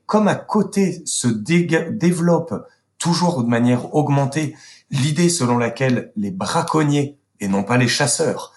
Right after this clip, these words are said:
les braconniers, eux, seraient dépourvus d'empathie pour les animaux, eh ben, on est plus enclin à sacrifier ceux qui vont s-,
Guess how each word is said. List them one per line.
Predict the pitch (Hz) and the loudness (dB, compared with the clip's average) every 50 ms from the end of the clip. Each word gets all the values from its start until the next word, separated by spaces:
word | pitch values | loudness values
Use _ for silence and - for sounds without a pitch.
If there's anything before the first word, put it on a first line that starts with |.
| - _ _ - | -20 _ _ -2
les | 110 110 104 | -2 0 0
braconniers, | 95 110 104 - 151 147 - 147 147 143 143 147 143 - - - - | 0 0 0 0 -2 0 0 0 2 2 2 0 0 -2 -6 -6 -2
eux, | 196 208 196 - - - _ - _ _ - | 0 0 0 -2 -6 -12 _ -20 _ _ -8
seraient | - - - 131 131 127 | -6 -2 0 2 2 0
dépourvus | 131 104 98 101 190 196 190 - 170 156 139 143 165 165 | 0 -2 -2 2 2 2 2 0 -2 -2 -2 -2 -2 0
d'empathie | 127 123 120 123 120 117 - - 135 | 2 0 0 0 -2 -4 -4 -4 -6
pour | - 120 113 | -4 -2 -2
les | 117 110 101 110 | 0 0 0 0
animaux, | 104 110 117 127 170 202 - - - - - - - - | 0 2 2 2 2 0 0 -4 -8 -20 -20 -20 -12 -6
eh | 208 165 | -2 2
ben, | 127 156 | 2 4
on | 147 143 139 | 4 4 2
est | 131 123 | 0 0
plus | 123 - - 208 214 - - - | -2 -2 -2 -2 0 0 -2 -2
enclin | 165 147 - - 160 156 151 147 - _ _ _ - | -4 -4 -4 -2 0 0 0 -2 -4 _ _ _ -2
à | - - | -2 0
sacrifier | - - - 214 202 208 - - 185 160 - - 170 156 147 127 - _ _ _ _ _ _ | 0 2 0 0 0 -2 -2 -4 -4 -4 -4 -2 -2 -2 -4 -4 -8 _ _ _ _ _ _
ceux | - - - - 190 185 180 | -6 -4 -2 0 0 0 0
qui | - 135 127 120 - - - - | 0 0 0 0 0 -2 -10 -12
vont | 110 95 101 123 143 143 123 - - _ - | -8 -4 0 0 0 0 0 -4 -8 _ -16
s-, | - 139 - - - - - | -12 -10 -8 -6 -8 -8 -10